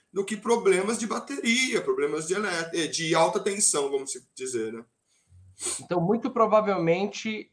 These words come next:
Speaker 2: é, ele está com um problema ali no motor a combustão,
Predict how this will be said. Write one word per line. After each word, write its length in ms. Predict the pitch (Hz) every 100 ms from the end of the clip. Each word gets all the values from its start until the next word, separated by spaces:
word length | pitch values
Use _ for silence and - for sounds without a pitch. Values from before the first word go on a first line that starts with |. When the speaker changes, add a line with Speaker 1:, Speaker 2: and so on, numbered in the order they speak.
| _ -
Speaker 2:
é, 480 | 147 151 151 151 117
ele 260 | 147 156
está 320 | 160 - 151 165
com 200 | 170 196
um 60 |
problema 480 | 196 180 160 175 175
ali 200 | 151 170
no 120 | 185
motor 300 | 170 170 175
a 80 | 180
combustão, 920 | 190 196 185 180 - 165 196 247 -